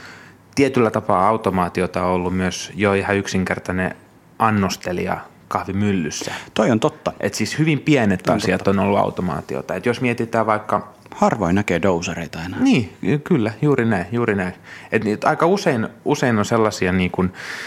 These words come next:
Speaker 1: arkipäiväisiä innovaatioita, että ei edes tajua, että niillä ollaan tehostettu jotain ja ikään kuin automatisoitu.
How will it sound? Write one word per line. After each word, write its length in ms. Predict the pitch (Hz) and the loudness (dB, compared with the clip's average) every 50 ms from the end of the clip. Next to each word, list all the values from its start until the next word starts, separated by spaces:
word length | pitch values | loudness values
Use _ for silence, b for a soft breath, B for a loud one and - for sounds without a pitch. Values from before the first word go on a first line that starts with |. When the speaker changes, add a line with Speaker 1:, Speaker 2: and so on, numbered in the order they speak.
| B B B B B B B - | B B B B B B B 0
Speaker 1:
arkipäiväisiä 640 | - 123 127 - - - - 90 87 90 - - 92 | 0 0 0 -2 -4 -2 0 0 0 0 0 0 2
innovaatioita, 640 | 92 98 98 92 85 85 87 - - - 87 82 - | 2 4 2 2 0 0 -2 -4 -2 -4 -6 -6 -6
että 140 | - - 92 | -4 -2 0
ei 60 | 90 | 0
edes 340 | 90 87 95 - - - - 107 - - - | 2 0 -2 -2 -2 -8 -10 -12 -16 -4 0
tajua, 360 | 117 110 104 98 85 64 60 | 0 2 2 2 2 2 0
että 200 | - - - - | 0 -4 -4 -4
niillä 240 | 87 - 85 - - | -2 -2 0 0 0
ollaan 240 | 87 90 87 87 | 0 0 -2 -2
tehostettu 560 | - - 95 92 92 - - - - - - - | 0 0 0 0 -2 -2 -4 -10 -10 -8 -6 -4
jotain 320 | - - - - 78 - - | -4 -4 -4 -4 -4 -4 -2
ja 100 | - - - | -4 -6 -6
ikään 220 | - - - 90 | -6 -6 -6 -4
kuin 120 | - - - | -2 -2 0
automatisoitu. 720 | 80 90 - - 65 85 - - - - - - - - | -2 -2 -2 -4 -6 -6 -6 -6 -6 -4 -6 -6 -6 -8